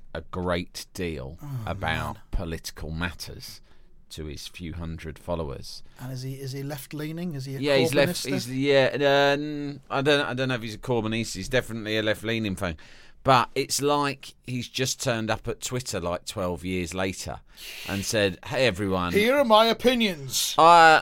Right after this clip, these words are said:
Speaker 1: don't know about you guys, but I think Trump's an absolute joke. Why doesn't he take his haircut and his tan and fuck off?"
Speaker 2: <laughs>
Speaker 1: Or,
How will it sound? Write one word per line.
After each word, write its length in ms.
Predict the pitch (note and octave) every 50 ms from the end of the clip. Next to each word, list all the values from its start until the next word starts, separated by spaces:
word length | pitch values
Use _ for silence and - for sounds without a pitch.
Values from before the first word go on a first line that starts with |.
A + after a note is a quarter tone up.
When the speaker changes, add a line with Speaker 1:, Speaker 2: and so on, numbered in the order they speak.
| - - -
Speaker 1:
don't 240 | C3 A#2+ E3+ F3
know 40 | E3+ D#3+
about 200 | D3+ D3+ D3 D3
you 120 | D3+ D3
guys, 280 | A#2+ A#2+ A2 G2+ F#2+ -
but 160 | - A#2+ B2
I 140 | C#3+ D3 C3+
think 260 | - C3+ B2+ A#2 -
Trump's 400 | - - - C3 A2+ G#2 - -
an 80 | A2
absolute 540 | A2+ A#2+ - - - A2 A2 A2 A2 F#2+ -
joke. 340 | - - B2 A#2+ G#2+ F2 C#2+ -
Why 140 | G2+ A2+ B2
doesn't 220 | C3 B2+ G#2 A2+
he 100 | A#2 A2
take 300 | F#2+ - - B2 G#2+ F2
his 140 | F#2+ F2 F#2+
haircut 480 | A2+ A#2 A#2+ G#2+ - - G2 E2 - -
and 100 | E2+ F2
his 240 | F2 D#2+ - - -
tan 380 | - - A#2+ A#2 A2 G2+ F2+ E2+
and 200 | E2+ D#2 C2 -
fuck 520 | - - - - B2+ G#2+ F#2+ - - -
off?" 380 | A2+ E2 - F#3 F3 - - F#3+ - - - - G3 - - - - - -
Speaker 2:
<laughs> 520 | - - - - - _ - - - _ -
Speaker 1:
Or, 460 | G#2 G#2 G2+ G2 G2 G2 G2 F#2+